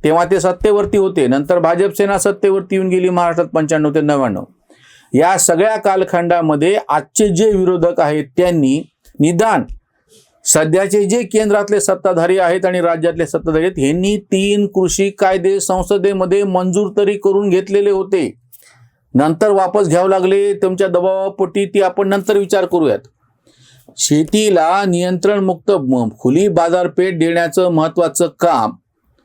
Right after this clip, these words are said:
या सत्ताधाऱ्यांनी केंद्रातल्या आणि राज्यातल्या किमान तरी तेव्हा केलं होतं, जेव्हा की आता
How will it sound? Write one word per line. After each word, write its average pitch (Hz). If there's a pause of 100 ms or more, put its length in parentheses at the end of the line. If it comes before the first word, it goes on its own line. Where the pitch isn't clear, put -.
(640)
या 202
सत्ताधाऱ्यांनी 180
केंद्रातल्या 180
आणि 180
राज्यातल्या 165
किमान 208
तरी 214
तेव्हा 190
केलं 175
होतं, 165
जेव्हा 165
की 233
आता 170